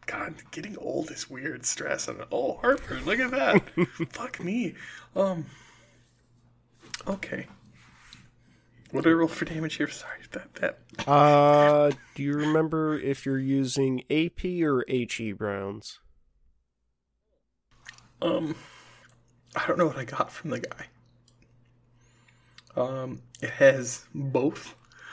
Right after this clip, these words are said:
Speaker 1: <laughs>
Speaker 2: Yeah,
Speaker 1: So
Speaker 2: okay,
Speaker 1: it's,
Speaker 2: so
Speaker 1: however, how I like to load a magazine is one and then the other, and then one and then the other. So, like,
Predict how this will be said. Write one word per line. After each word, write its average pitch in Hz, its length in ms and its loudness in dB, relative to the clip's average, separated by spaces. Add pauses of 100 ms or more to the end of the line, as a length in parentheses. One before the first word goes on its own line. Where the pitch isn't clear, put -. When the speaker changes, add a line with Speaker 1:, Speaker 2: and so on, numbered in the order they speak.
(240)
Speaker 1:
<laughs> - 180 -4 (580)
Speaker 2:
Yeah, 143 180 2
Speaker 1:
So 131 160 6 (160)
Speaker 2:
okay, 139 160 0
Speaker 1:
it's, 120 120 -2
Speaker 2:
so 143 480 4 (460)
Speaker 1:
however, 147 580 6
how - 460 6
I 151 220 2 (120)
like 170 280 0
to - 100 -2
load 175 460 4 (500)
a 127 40 4
magazine 165 640 0
is 123 240 -2 (380)
one 147 260 6
and 143 180 -2
then 139 140 -2
the 131 140 -8
other, 151 260 -2
and 131 140 -2
then 131 140 -6
one 131 200 -4
and 127 140 -6
then 127 100 -10
the 127 140 -6
other. 135 320 -2
So, - 220 -6
like, - 360 -6